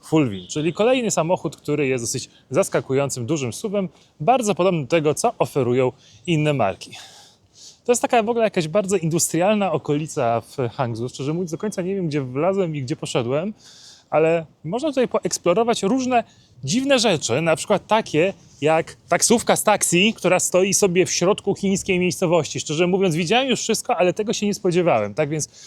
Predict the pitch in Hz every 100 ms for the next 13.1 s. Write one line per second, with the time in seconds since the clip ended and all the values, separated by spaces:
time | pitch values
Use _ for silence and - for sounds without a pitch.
0 | - - - - 185 214 170 139 151 165
1 | - 101 - 165 247 196 90 - 135 120
2 | - - _ 214 208 151 143 160 - -
3 | - - 147 135 98 87 - _ _ _
4 | - 233 220 220 - - - 180 220 254
5 | - 214 196 185 170 196 156 202 170 135
6 | 117 123 113 101 262 320 220 294 254 254
7 | 277 - 220 349 359 - 427 415 415 415
8 | - - 453 247 127 - - 147 117 117
9 | 113 175 - 208 208 214 214 214 202 247
10 | - 247 143 123 117 120 131 127 113 98
11 | - 147 - - - - - - _ _
12 | _ - 247 254 - 202 220 - 208 196
13 | 160